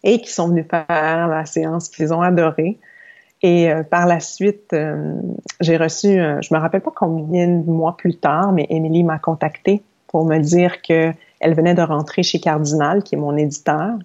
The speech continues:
euh, et qu'il cherchait à écrire un livre, euh, sur, euh, ben, le bien-être, le mieux-être, peut-être même le yoga. Et est-ce que j'avais déjà pensé à écrire un livre ? Et là, je me suis dit, « Non, non, non. »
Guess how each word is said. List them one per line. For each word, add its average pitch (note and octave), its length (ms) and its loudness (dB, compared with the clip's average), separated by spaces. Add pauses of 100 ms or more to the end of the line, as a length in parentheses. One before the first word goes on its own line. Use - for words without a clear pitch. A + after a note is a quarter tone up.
(880)
euh, D3 840 0 (240)
et F3+ 180 4
qu'il D3+ 340 2
cherchait - 360 -2
à E3 100 2
écrire F3+ 340 -2
un D3 120 0
livre, E3+ 420 2
euh, D3 320 -2 (200)
sur, D3+ 420 -2
euh, D3+ 300 -6 (600)
ben, C#3+ 160 0
le D#3 80 4
bien-être, F3+ 480 2
le A3 80 4
mieux-être, E3+ 560 4
peut-être - 240 -4
même E3+ 140 2
le E3 80 2
yoga. D3 400 0 (340)
Et F3+ 240 4
est-ce E3 140 -6
que E3+ 100 0
j'avais D#3+ 200 0
déjà D#3 320 -2
pensé D#3 380 -4
à D#3 60 -2
écrire D3 300 -6
un C3 100 -2
livre ? C3 180 -6 (720)
Et C3 140 -14
là, D3+ 140 2
je D3 140 -6
me G#2 80 -6
suis - 220 -2
dit, « D#3 220 0
Non, C#3 460 0
non, D3 420 0
non. » F#3+ 640 4